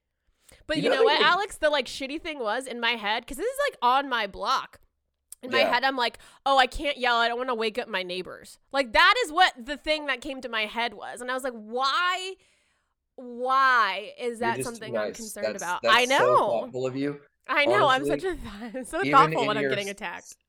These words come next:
Speaker 2: state of panic, you're just still being thoughtful towards
Speaker 1: <laughs>
Speaker 2: your neighbors. I'm honestly that kind of neighbor myself. I'm the one that, like, if people are at my house at night, I'm like, "Shh, everybody,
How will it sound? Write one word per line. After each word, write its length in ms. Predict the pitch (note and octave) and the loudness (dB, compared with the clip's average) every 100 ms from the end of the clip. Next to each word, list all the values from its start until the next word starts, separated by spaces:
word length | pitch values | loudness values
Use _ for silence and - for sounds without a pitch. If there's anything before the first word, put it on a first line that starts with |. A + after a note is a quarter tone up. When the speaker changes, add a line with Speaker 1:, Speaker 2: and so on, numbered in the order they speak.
| _ _ | _ _
Speaker 2:
state 400 | - - C#3+ C3+ | -16 -4 -2 0
of 180 | C3 - | -2 -6
panic, 400 | C#3 B2 G2+ - | -6 -6 -6 -12
you're 160 | G2 F#2+ | -14 -12
just 200 | G2 - | -12 -12
still 240 | - A2 | -8 -8
being 240 | G#2 G#2 G2+ | -6 -8 -4
thoughtful 380 | G#2 G2 F#4 - | -2 -2 -2 0
towards 220 | G#4 - | -2 -2
Speaker 1:
<laughs> 40 | - | -4
Speaker 2:
your 100 | B4 | -4
neighbors. 280 | - E3 E3 - | -6 -14 -16 -8
I'm 240 | - C#3 F3 | -2 -2 -2
honestly 480 | C3+ C3+ D#3 D#3 D#3+ | -2 0 -2 -4 -2
that 160 | D3 | -2
kind 160 | C#3+ C#3 | -2 -6
of 100 | B2 | -6
neighbor 320 | A#2+ A#2+ A#2 | -4 -4 -4
myself. 540 | A2 G2+ - G2+ F2 - | -4 -6 -6 -6 -6 -10
I'm 220 | E2+ G#2+ | -10 -8
the 80 | A2 | -8
one 240 | G#2+ A2 G#2 | -6 -8 -8
that, 140 | F#2+ | -6
like, 180 | F#2+ F#2 | -6 -6
if 120 | F#2+ | -14
people 260 | - - G2+ | -14 -8 -8
are 40 | |
at 60 | F#2 | -6
my 120 | F#2+ | -8
house 260 | F#2+ F#2+ | -6 -8
at 80 | F2+ | -10
night, 220 | E2 F2 | -10 -10
I'm 100 | F2 | -10
like, 180 | E2+ D#2+ | -12 -14
"Shh, 360 | - - - - | -12 -12 -12 -8
everybody, 500 | D3+ E3 C#3+ G2+ - | -8 -4 -6 -6 -10